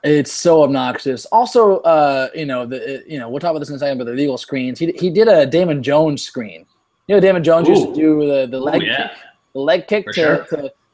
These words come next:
Speaker 1: push people down. It was this laughably comical, ineffective <laughs> way to get the ball down the court, which you kind of appreciate 'cause Damon Jones was this ridiculous showman. Uh, uh, you know, he wasn't good enough to be a showman, <laughs> but, uh,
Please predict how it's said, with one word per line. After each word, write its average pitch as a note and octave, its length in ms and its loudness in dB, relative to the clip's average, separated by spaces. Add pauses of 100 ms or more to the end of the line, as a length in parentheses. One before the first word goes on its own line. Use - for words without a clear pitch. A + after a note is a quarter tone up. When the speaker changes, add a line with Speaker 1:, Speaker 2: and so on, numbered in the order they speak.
Speaker 1:
push G3 100 0
people F3 160 -2
down. E3+ 220 0
It E3+ 40 2
was F3+ 100 0
this F3 220 -6
laughably F3 520 0
comical, D#3+ 440 -4
ineffective D3+ 680 -6
<laughs> - 20 -14
way B2 340 -10 (520)
to C#3+ 60 -2
get D3+ 160 2
the C#3 80 0
ball D3 260 4
down C3+ 180 2
the A#2+ 80 -12
court, C3+ 400 0 (360)
which C#3+ 120 -6
you D3 80 -14
kind F#3+ 140 0
of D3+ 60 -2
appreciate D3 360 -4
'cause C3+ 100 -10
Damon C#3 240 -8
Jones C3+ 300 -4
was B2 140 -8
this A#2 200 -16
ridiculous A#2 460 -12
showman. A#2 480 -10 (500)
Uh, B2 720 2 (120)
uh, B2 680 0
you C3+ 120 -10
know, G#2 220 -4
he - 80 -12
wasn't A#2+ 220 -8
good B2+ 160 -2
enough A2+ 140 -6
to - 80 -14
be A#2+ 120 -4
a G#2 60 -4
showman, A2+ 380 -6 (460)
<laughs> - 580 -6
but, C#3 260 0 (500)
uh, C3 640 4